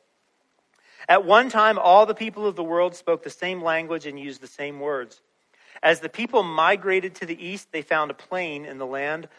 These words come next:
of Babylonia and settled there. They began saying to each other, 'Let's make bricks and harden them with fire.' In this region, bricks were used instead of stone, and tar was used for mortar. Then they said, 'Come, let's build a great city for ourselves with a tower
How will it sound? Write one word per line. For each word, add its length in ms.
of 180
Babylonia 760
and 140
settled 360
there. 260
They 60
began 340
saying 340
to 140
each 140
other, 220
'Let's 240
make 220
bricks 380
and 120
harden 300
them 140
with 120
fire.' 480
In 100
this 240
region, 360
bricks 460
were 140
used 300
instead 320
of 80
stone, 380
and 160
tar 320
was 200
used 200
for 140
mortar. 440
Then 240
they 140
said, 280
'Come, 320
let's 180
build 220
a 60
great 400
city 260
for 260
ourselves 420
with 120
a 40
tower 540